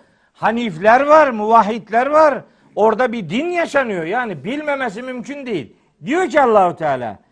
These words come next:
"Nedir bu gaybtan konuşur gibi böyle kesin kararlar veriyor?"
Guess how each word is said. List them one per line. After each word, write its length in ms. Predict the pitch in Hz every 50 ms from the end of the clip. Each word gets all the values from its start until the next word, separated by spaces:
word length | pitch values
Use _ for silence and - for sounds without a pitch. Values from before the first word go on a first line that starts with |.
| _ _ _ _ _ _ _ 208
"Nedir 520 | 254 349 403 415 392 453 480 285 240 196
bu 200 | 226 214 165 143
gaybtan 540 | 180 220 233 220 - - - 226 220 208 175
konuşur 420 | 180 202 202 196 151 - 202 214
gibi 560 | 180 160 180 196 165 190 175 143 117 - _ _ _ _ _ -
böyle 460 | 202 226 226 208 202 180 165 127 - - _ _ -
kesin 380 | 214 226 - 190 226 220 202
kararlar 540 | 156 - 202 208 196 190 190 190 185 180 170
veriyor?" 380 | 175 170 160 160 156 135 117